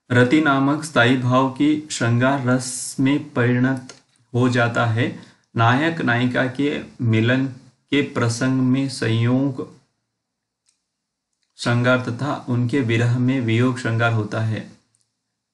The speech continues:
इसके अत-, अ-, अवयव निम्नवत है। आश्रय, नायक,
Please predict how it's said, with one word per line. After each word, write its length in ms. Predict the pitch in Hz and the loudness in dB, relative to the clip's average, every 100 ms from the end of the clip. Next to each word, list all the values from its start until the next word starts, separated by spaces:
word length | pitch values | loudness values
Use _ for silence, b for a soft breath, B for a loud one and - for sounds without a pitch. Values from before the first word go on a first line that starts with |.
| _ | _
इसके 380 | 120 117 147 143 | -4 -2 -2 -2
अत-, 560 | - 117 123 - - | -2 -2 -4 -4 -10
अ-, 380 | - 120 120 117 | -4 0 0 0
अवयव 560 | 120 120 131 147 170 170 - - | 0 2 2 2 0 -6 -12 -4
निम्नवत 1500 | 120 120 123 139 147 - _ _ _ _ _ - 113 120 117 120 | 0 2 2 2 -2 -12 _ _ _ _ _ -4 0 0 -2 -6
है। 440 | 117 113 110 - _ _ _ _ - | -2 -2 -2 -12 _ _ _ _ 0
आश्रय, 520 | 120 117 123 101 - | 0 2 0 -2 -2
नायक, 440 | 98 120 139 131 | 0 2 0 -4